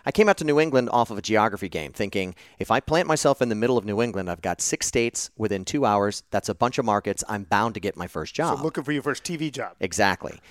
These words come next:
Speaker 1: Couldn't find anything in T V, so I started in radio. And I went off of the advice of a news dire-, a news,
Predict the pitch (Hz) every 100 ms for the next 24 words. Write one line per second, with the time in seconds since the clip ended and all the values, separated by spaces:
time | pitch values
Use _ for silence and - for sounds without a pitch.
0 | - - 240 240 - 180 151 143 139 127
1 | 127 117 131 - 170 - 151 156 127 120
2 | 123 175 107 - - 107 107 110 113 113
3 | 156 143 139 117 113 107 110 127 - 101
4 | 101 127 - - 98 104 101 101 104 139
5 | 147